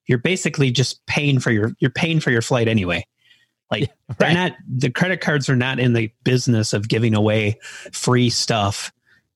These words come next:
Speaker 1: to you for using their credit cards. They know darn what they're getting that stuff. They're just making money hand over fist. They're gonna probably make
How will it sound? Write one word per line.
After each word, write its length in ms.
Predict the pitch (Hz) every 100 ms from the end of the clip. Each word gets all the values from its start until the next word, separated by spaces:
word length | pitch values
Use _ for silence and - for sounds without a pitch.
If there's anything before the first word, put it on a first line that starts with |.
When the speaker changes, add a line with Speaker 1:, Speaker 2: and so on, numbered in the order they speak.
| _
Speaker 1:
to 120 | - 131
you 460 | 120 131 110 104
for 160 | - 117
using 320 | 117 113 110
their 140 | 104
credit 260 | 101 107 101
cards. 400 | - - 143 -
They 120 | 123 123
know 220 | 139 139
darn 320 | 127 123 120
what 160 | 123 123
they're 120 | 139
getting 340 | 127 139 131
that 180 | 120 117
stuff. 260 | - 110 -
They're 220 | 123 -
just 260 | 156 147 151
making 340 | 151 151 139
money 220 | 135 131 120
hand 260 | 139 131
over 240 | 127 113 113
fist. 380 | 127 104 -
They're 160 | 117 117
gonna 280 | 123 127 120
probably 280 | 151 127 127
make 340 | 123 117